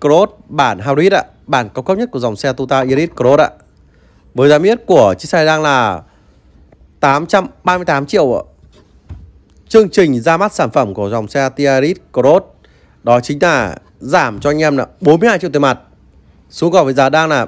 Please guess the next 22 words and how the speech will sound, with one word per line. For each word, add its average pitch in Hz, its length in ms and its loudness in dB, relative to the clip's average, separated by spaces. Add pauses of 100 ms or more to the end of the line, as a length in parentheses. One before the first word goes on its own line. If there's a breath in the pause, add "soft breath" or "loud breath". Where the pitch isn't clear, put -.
(180)
bảy 156 200 2
trăm 160 260 -2
chín 156 180 -8
mươi 147 40 -8
sáu 143 180 0
triệu. 165 300 0 (800 soft breath)
Ngoài 160 220 0
ra, 185 160 0
tặng 180 360 -4
thêm 170 200 -2
cho 170 100 -2
anh 165 140 -2
em 147 240 -4
gồm 107 220 -4
có 117 180 -4
bảo 143 160 0
hiểm 110 240 -2
thân 151 160 -6
vỏ, 123 300 0 (600 soft breath)
bộ 151 220 -2
phụ 151 80 -2
kiện, 165 280 0